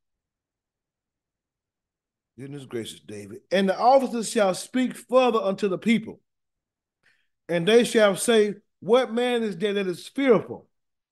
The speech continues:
Yeah, you know you don't need to be going. "And faint-hearted. Let him go and return to his house, lest his, let, lest his brother's heart faint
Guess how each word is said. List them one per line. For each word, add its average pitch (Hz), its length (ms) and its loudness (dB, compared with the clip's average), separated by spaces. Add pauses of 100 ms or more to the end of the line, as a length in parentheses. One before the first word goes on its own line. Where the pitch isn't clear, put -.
(200)
Yeah, 143 100 -6
you 185 100 -6
know 202 100 -2
you 208 120 -2
don't 196 100 -2
need 160 140 -4
to 135 80 -14
be 135 100 -6
going. 117 380 -12 (380)
"And 180 280 0
faint-hearted. 196 720 2 (680)
Let 226 220 2
him 277 240 2
go 254 140 4
and 240 80 2
return 233 420 -2
to 226 140 -2
his 196 100 -2
house, 202 400 -2 (340)
lest 214 280 -2
his, 214 300 -2
let, 208 260 -4
lest 214 200 -2
his 202 160 -2
brother's 226 460 2
heart 220 340 -2
faint 214 300 -2